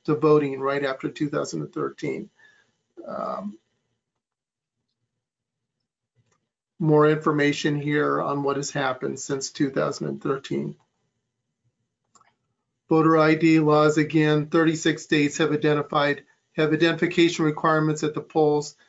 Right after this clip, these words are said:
Seven states have strict voter I Ds, so forth and so on.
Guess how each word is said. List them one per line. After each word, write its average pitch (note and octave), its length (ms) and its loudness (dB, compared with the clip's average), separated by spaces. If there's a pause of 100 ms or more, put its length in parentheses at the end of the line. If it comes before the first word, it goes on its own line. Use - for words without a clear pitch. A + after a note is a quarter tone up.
Seven D3+ 340 0
states D3 400 -2
have D3+ 140 0
strict D#3 400 -4
voter D3+ 340 2
I D3 80 -2
Ds, D3 340 -4
so D3+ 200 -2
forth D3+ 320 -2
and D3 100 -8
so D3 300 -4
on. D3+ 260 -6